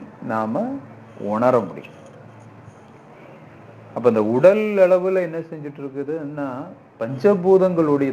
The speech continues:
தொடர்புல உடல் ரீதியான தொடர்பு இருக்குது. மனம் என்பது, மனம் என்ற அறிவு என்ற அந்த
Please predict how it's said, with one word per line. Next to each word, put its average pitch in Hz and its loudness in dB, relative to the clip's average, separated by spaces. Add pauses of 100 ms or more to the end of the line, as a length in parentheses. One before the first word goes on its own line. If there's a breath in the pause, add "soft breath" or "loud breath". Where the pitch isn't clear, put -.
(100)
தொடர்புல 120 0 (140)
உடல் 135 2 (320)
ரீதியான 120 -4 (140)
தொடர்பு 110 -4
இருக்குது. 98 -8 (1800)
மனம் 175 2 (140)
என்பது, 147 2 (1400)
மனம் 160 0 (100)
என்ற 165 0 (440)
அறிவு 165 0 (160)
என்ற 123 -6 (1080)
அந்த 110 -2